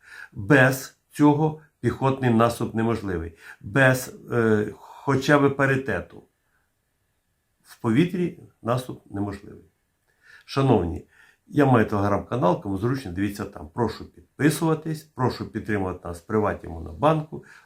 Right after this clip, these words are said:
заходити в Patreon і використовувати кнопку спонсорства. На цьому я всім дякую. До побачення.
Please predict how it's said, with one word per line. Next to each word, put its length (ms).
заходити 540
в 60
Patreon 580
і 40
використовувати 680
кнопку 360
спонсорства. 680
На 100
цьому 260
я 60
всім 280
дякую. 500
До 140
побачення. 540